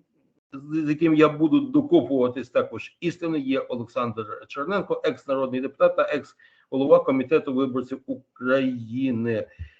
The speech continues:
І, м, насправді у пояснювальній частині цього опитування є доволі оптимістична заява, якби вибори відбулись наступної неділі. Ну, це є стан-, стандартна фраза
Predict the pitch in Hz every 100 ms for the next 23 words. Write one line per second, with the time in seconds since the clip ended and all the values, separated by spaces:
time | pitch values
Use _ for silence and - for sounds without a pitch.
0 | _ _ _ 156 165 139 147 151 151 -
1 | 190 208 156 - 143 - 160 185 180 147
2 | 147 147 143 143 131 - 170 156 139 139
3 | 156 139 135 135 - - 202 208 156 147
4 | 139 131 175 180 139 139 160 151 151 _
5 | 190 190 156 147 147 147 - 127 131 165
6 | 196 180 - 139 131 127 160 196 135 117
7 | 151 165 147 156 156 131 131 _ _ 123
8 | 123 165 160 - 110 - 156 - 143 143
9 | 160 151 135 180 202 - 143 127 - 131
10 | 131 _ 139 139 139 131 123 - 127 123
11 | 127 127 117 - 170 175 175 175